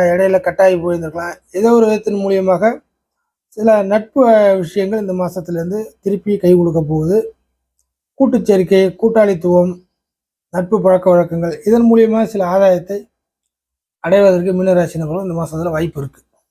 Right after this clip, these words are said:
ஏன்னா, ராகு கேது பயிற்சி நடக்க போகுது. So, சில நட்பு அமைப்புகள் உங்களுக்கு புரிஞ்சுக்கிட்டு, தோள் கொடுப்பான் தோழன், கூட சேர்ந்து பயணிக்கலாம், ஏதோ ஒரு விதத்துல காப்பாத்தலாம், இப்படிங்கிற மாதிரி சில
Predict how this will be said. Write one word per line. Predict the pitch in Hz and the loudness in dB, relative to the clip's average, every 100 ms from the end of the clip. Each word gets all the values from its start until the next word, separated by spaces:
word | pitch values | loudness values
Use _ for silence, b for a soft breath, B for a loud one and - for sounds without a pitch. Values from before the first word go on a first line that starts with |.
| _ _ _ _ _ _ _ _ _ _ _ _ _ _ - | _ _ _ _ _ _ _ _ _ _ _ _ _ _ -2
ஏன்னா, | 190 | 0
ராகு | 190 202 | 2 0
கேது | 185 180 | 0 -2
பயிற்சி | 170 175 170 | 0 0 0
நடக்க | 170 165 160 | -2 0 -2
போகுது. | 139 131 127 _ _ _ _ _ _ _ _ _ _ _ _ _ _ _ _ _ _ _ _ _ - | -4 -8 -12 _ _ _ _ _ _ _ _ _ _ _ _ _ _ _ _ _ _ _ _ _ 0
So, | 202 202 - _ _ _ _ - | 0 0 -6 _ _ _ _ -6
சில | 202 196 | 0 2
நட்பு | 196 190 247 | 2 0 0
அமைப்புகள் | 214 196 180 202 | 2 0 0 0
உங்களுக்கு | 196 180 180 | 0 -2 -2
புரிஞ்சுக்கிட்டு, | 214 208 190 196 226 - - | 0 2 2 0 -2 -2 -8
தோள் | - 220 | -2 0
கொடுப்பான் | 190 185 180 180 156 131 | 2 -2 2 0 0 -6
தோழன், | 175 175 147 135 _ _ _ _ _ _ _ _ | -4 -2 -4 -10 _ _ _ _ _ _ _ _
கூட | 208 196 | -2 0
சேர்ந்து | 180 180 | 2 2
பயணிக்கலாம், | 170 175 180 170 165 151 - _ | 2 2 2 0 -4 -6 -10 _
ஏதோ | - 202 | -2 2
ஒரு | 208 | 4
விதத்துல | 190 185 190 | 4 2 0
காப்பாத்தலாம், | 180 180 180 170 160 156 - _ _ _ _ _ _ _ - | 0 0 0 0 -4 -6 -12 _ _ _ _ _ _ _ -6
இப்படிங்கிற | 180 180 175 | 0 2 4
மாதிரி | 196 220 | 4 2
சில | 226 | 2